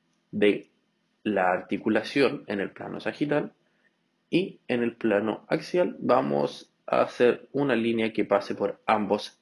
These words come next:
epicóndilos. El resultado es la imagen de al medio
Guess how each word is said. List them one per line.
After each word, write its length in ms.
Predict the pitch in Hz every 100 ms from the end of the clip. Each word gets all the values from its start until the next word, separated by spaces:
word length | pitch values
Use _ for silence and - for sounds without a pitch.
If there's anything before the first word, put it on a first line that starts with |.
| _
epicóndilos. 880 | 120 - 101 - - - - - - _ _ _ _ _ _ _ _ _ _ _
El 120 | 95
resultado 640 | 98 95 90 107 120 113 -
es 200 | 107 104
la 60 |
imagen 440 | 98 98 104 98 - _ _ _
de 200 | 98 95
al 120 | 98
medio 460 | 110 131 139 196